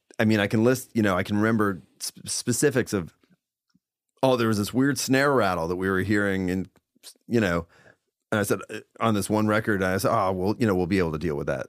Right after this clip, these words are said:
later. That's no big deal. It's probably just more in the room than in the mics." Oh, fuck. You know, <laughs> total nightmare. Or like, "Oh, there's a,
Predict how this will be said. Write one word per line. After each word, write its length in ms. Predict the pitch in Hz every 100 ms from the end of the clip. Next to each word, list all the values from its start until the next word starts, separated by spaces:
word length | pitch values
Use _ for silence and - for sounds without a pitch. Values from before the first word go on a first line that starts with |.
| -
later. 260 | 85 73
That's 180 | 80 85
no 140 | 98 78
big 120 | 73
deal. 260 | 73 65
It's 140 | 67 - _ _ _ _ -
probably 200 | 92 90
just 100 | 117
more 140 | 117
in 60 | 98
the 60 |
room 320 | 87 117 104
than 100 | 85
in 100 | 87
the 60 | 87
mics." 400 | 95 92 80 - _ _ _ _ _ _ -
Oh, 160 | - 90
fuck. 340 | - 82 80 - _ _ - 196 -
You 120 | 240
know, 240 | 208 - - - - - 392 -
<laughs> 600 | - - - - - -
total 280 | - 139 123
nightmare. 500 | 113 110 101 87 69 - _ -
Or 160 | 123
like, 240 | 123 123 113
"Oh, 280 | 160 170 151
there's 300 | 117 113 104
a, 320 | 101 95 87